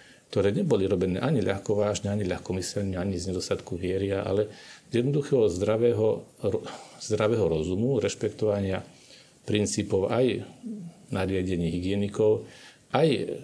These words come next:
cirkev sama je prvá, ktorá sa stará o zdravie, aj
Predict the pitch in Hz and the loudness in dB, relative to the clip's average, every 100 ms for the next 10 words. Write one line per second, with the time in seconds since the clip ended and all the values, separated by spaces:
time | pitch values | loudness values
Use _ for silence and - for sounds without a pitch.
0 | - - 107 - 92 - 160 92 85 104 | -16 -4 -4 0 -2 2 2 2 0 0
1 | 92 90 - 87 - - 101 92 90 107 | 0 -2 -2 -4 -2 -6 -4 -4 -2 -2
2 | - - - _ - 90 92 85 90 - | -4 -8 -20 _ -4 0 0 2 0 2
3 | 135 175 | 2 2